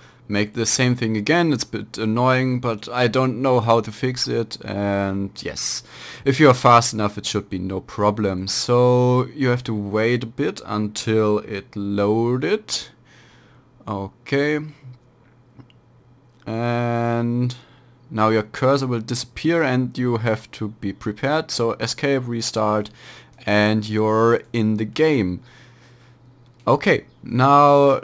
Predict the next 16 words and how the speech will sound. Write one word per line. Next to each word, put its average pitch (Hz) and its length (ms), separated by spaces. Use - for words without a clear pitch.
let's 127 640
fix - 440
this. 170 420
You 131 200
go 123 180
to 120 220
video 131 480
and 110 640
put 110 200
your 104 580
DayZ 104 420
into 104 180
windowed 190 300
mode, 160 380
and 110 520
then, 104 540